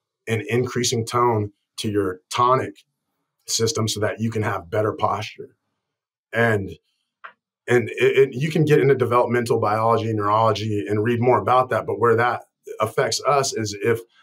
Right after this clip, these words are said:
say, I have a decrease in my right hemisphere of my brain, which is what most people have. That's what they see in A D H D. That's what they see in all these, uh, different type of, um,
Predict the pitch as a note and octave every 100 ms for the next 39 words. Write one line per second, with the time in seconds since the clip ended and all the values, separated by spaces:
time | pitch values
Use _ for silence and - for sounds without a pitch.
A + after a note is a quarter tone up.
0 | _ _ _ - - C3+ C#3 B2+ B2+ B2+
1 | A#2 A2 - A2 G2+ B2 C3 - B2+ C3
2 | - A#2+ A2+ G#2+ G#2 A2+ A2+ G#2 A2+ A2
3 | F#2+ F2 F2+ F2+ G2+ E2 D2+ _ _ _
4 | _ _ G#2 B2 G#2+ G2+ G#2+ A2 A2 -
5 | G2+ F2+ F2+ - _ _ _ F#2 - G#2
6 | A2 G#2 A#2 G#2 G2+ G#2+ A2 G#2+ G2+ G2
7 | G2 E2+ E2 - G2 G#2 - A#2+ G2+ A2
8 | A2+ A2 G#2 F#2+ G2 E2+ - A2 G#2 A2
9 | G2 F#2+ - - F2+ D#2+